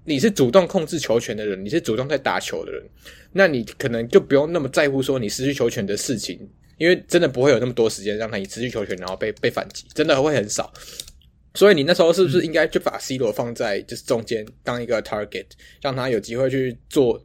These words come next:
Speaker 1: 做球回去给其他人，然后去顶？然后事实上你证明说，其实 C 罗在禁区有做到这件事情啊，因为在下半场比赛，C 罗上来以后，他有一球就是直接做一个背身，然后轻轻敲给 Felix，然后 Felix 直接射门。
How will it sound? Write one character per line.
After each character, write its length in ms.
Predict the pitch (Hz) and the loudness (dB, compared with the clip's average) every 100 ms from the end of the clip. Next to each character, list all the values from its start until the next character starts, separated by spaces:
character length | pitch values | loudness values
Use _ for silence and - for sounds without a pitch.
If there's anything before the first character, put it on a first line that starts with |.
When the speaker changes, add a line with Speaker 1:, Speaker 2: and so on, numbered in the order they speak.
| - | 4
Speaker 1:
做 180 | 170 | 6
球 220 | - - 107 | 6 2 0
回 120 | 107 | -2
去 120 | 127 | 0
给 160 | 110 95 | -2 -4
其 180 | - | -6
他 220 | - 101 104 | -6 -4 -4
人， 120 | - | -6
然 120 | 90 | -8
后 60 | 90 | -8
去 140 | - | -8
顶？ 180 | 117 - _ _ _ - _ - | -8 -10 _ _ _ -20 _ 0
然 100 | 180 | 2
后 60 | |
事 120 | 233 | 4
实 120 | 165 160 | 0 4
上 200 | 196 143 | 4 4
你 60 | |
证 180 | 127 170 | 4 2
明 140 | 131 | 4
说， 180 | 127 143 - - - | 0 0 -2 -20 -10
其 120 | - | 2
实 80 | 175 | 2
C 120 | 190 | 4
罗 160 | 175 151 | 4 4
在 80 | 160 | 4
禁 180 | 185 143 | 0 -2
区 140 | 160 | 2
有 140 | 120 | 2
做 120 | 104 147 | 8 6
到 80 | |
这 80 | 127 | 6
件 120 | 120 | 2
事 180 | 120 131 | 0 -8
情 240 | - - 87 | -10 -12 -12
啊， 80 | |
因 100 | 131 | -6
为 140 | 147 147 - - - - - - - | -4 -4 -8 -18 -18 -18 -20 -20 -4
在 160 | - 175 | 6 8
下 160 | 190 | 8
半 140 | 170 151 | 6 4
场 160 | 123 | 0
比 80 | 120 | 0
赛， 140 | 135 139 | 4 4
C 140 | 147 | 6
罗 120 | 117 | 2
上 160 | 123 120 | 2 0
来 160 | 101 | -2
以 60 | 90 | -4
后， 220 | 113 101 - - | -2 -4 -4 -14
他 120 | - 196 | 2 6
有 120 | 151 | 6
一 40 | |
球 140 | 170 123 | 4 4
就 120 | 143 | 4
是 160 | 151 | 0
直 180 | 135 120 | -6 -8
接 380 | 110 120 120 123 - _ _ _ _ _ - | -2 0 0 -2 -10 _ _ _ _ _ 4
做 160 | 165 | 6
一 60 | 135 | 6
个 60 | |
背 200 | 127 139 | 6 4
身， 160 | 113 120 | 4 0
然 140 | 113 | -2
后 120 | 127 131 _ - | -2 -4 _ -10
轻 220 | - 147 | -4 -4
轻 180 | 131 147 | -2 -6
敲 200 | - 135 | -2 0
给 160 | 117 | 0
Felix， 480 | 107 127 113 113 - - | 0 0 0 -4 -6 -6
然 100 | 120 | -4
后 80 | |
Felix 260 | 139 143 117 | 0 0 0
直 140 | - | -4
接 140 | 113 113 | -2 -2
射 240 | - 113 | 0 0
门。 140 | - | -2